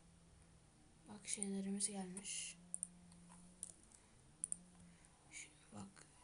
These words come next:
şeylerine bakın. Hepsi zeka. Çünkü biz zeka kodunu seçmiştik. Hemen gidiyoruz. Me-, şurada mesela nesne marketten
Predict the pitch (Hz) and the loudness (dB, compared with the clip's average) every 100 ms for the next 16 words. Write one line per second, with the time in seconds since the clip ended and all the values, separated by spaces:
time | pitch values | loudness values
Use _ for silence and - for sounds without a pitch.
0 | - - 208 220 226 233 233 233 233 226 | 4 8 8 8 6 6 6 4 4 4
1 | 262 262 - - - - - - - - | 4 0 -6 -10 -12 -14 -14 -14 -14 -2
2 | 254 208 - 226 214 214 202 214 202 180 | 2 8 12 12 12 10 8 6 6 4
3 | - - - - - - - - - - | -2 -16 -16 -16 -16 -16 -16 -16 -16 -18
4 | - - - - - 202 196 214 202 202 | -18 -18 -18 0 8 10 10 10 8 8
5 | 202 202 202 196 196 196 202 196 190 180 | 8 6 6 6 8 8 10 8 8 6
6 | - - - - 214 214 - - - - | 4 2 0 2 2 2 0 -2 -8 -10
7 | - - - - - - - - - - | -10 -10 -10 -10 -10 -10 -12 -14 -16 -16
8 | - - - - - - - - 226 208 | -16 -16 -16 -16 -14 -12 -2 4 10 12
9 | 208 208 214 208 220 208 214 226 247 220 | 12 10 10 12 12 12 12 12 12 12
10 | 220 - - 220 - 220 214 214 214 208 | 2 0 8 10 10 8 2 4 12 12
11 | 208 220 226 214 214 - 226 220 214 196 | 12 8 6 8 12 12 12 6 6 6
12 | 220 214 - 233 | 4 2 2 2